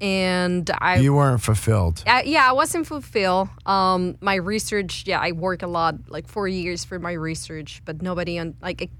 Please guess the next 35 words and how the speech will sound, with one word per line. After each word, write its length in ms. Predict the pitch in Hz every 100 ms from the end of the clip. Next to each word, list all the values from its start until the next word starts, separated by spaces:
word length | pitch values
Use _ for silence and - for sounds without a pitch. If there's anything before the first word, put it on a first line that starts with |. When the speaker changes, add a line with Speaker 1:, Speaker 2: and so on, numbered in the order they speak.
| -
Speaker 1:
can 160 | 208
never 260 | 202 190 180
talk 280 | - 185 185
about 180 | 185 175
my 100 | 175
research 440 | 170 170 165 -
with 120 | -
anybody. 420 | 165 165 165 160 - - -
I 100 | 233
cannot 200 | 233 185
come 200 | 220 202
to 80 | 190
the 100 | 170
radio 380 | 165 175 170
and 100 | 160
talk 240 | 151 156 160
about 300 | 165 160 156
that 240 | 156 156 165 - -
type 200 | 165 175
of 160 | 165
research. 460 | 180 185 185 - - - - - - -
Uh, 320 | 214 214 208 202
so 640 | - - 247 233 220 208 -
I 460 | 196 208 214 233
started 420 | 240 - 214 202 190
working 420 | 190 190 220 196
with 160 | 190
the 60 | 175
startups, 880 | - - 170 170 147 131 - - - -
uh, 220 | 156 156
because 240 | 180 196
I 220 | 233 233 -
always 340 | 269 330 359 -
like 180 | 214 214
food. 540 | - 220 160 175